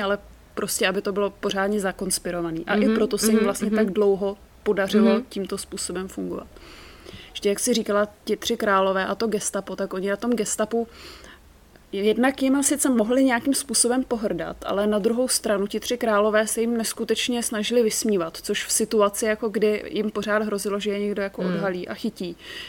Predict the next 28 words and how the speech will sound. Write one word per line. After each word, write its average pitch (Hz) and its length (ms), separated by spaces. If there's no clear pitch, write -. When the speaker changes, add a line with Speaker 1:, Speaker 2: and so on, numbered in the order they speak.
Speaker 1:
je 202 80
podle 208 240
mě 226 160
strašně, 220 640
eh, - 40
statečný 220 760
a 196 100
ještě 208 280
k - 60
tomu 220 240
takový 240 280
frajerský, 226 720
Speaker 2:
Hmm. 185 80
Speaker 1:
protože, 208 300
eh, - 20
možná, 190 340
že 208 120
jsi 247 140
i 233 100
zmiňovala, 202 500
že 208 100
se 208 160
tehdy 220 220
vydával, 196 600
eh, - 280
ten 220 160
odbojový 208 400
časopis 214 720